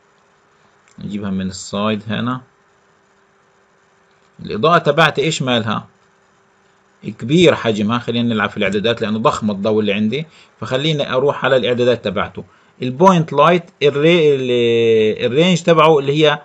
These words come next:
المنطقة اللي بأثر عليها، ما بديش يأثر على منطقة كبيرة، بدي يأثر على منطقة صغيرة تقريبًا.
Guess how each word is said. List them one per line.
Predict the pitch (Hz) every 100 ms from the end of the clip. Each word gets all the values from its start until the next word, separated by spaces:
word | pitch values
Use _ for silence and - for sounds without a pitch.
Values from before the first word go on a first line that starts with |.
| _ _ -
المنطقة | 131 170 170
اللي | 143
بأثر | 135 - 160 - 120
عليها، | 110 107 110
ما | 156 294
بديش | - -
يأثر | 151 - 117
على |
منطقة | 127 120 107
كبيرة، | 104 117 113
بدي | - 160
يأثر | - -
على | 135
منطقة | 127 117 110
صغيرة | 113 107 95
تقريبًا. | - - 92 98 123